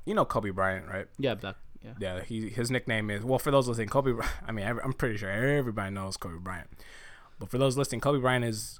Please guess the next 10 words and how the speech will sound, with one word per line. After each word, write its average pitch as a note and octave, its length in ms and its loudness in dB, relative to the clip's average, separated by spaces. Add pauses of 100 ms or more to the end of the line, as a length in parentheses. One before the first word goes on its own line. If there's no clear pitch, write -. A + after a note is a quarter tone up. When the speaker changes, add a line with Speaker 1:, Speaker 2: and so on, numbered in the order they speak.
Speaker 1:
one A#2+ 140 -4
of A#2 60 -4
the F#3+ 160 2
greatest, E3 580 4
quote B2 160 -4
unquote, A#2+ 300 -4
arguably A2 640 -4
Lakers G#2 540 -6 (320)
<clears throat> G3+ 480 6
ever A#2+ 300 0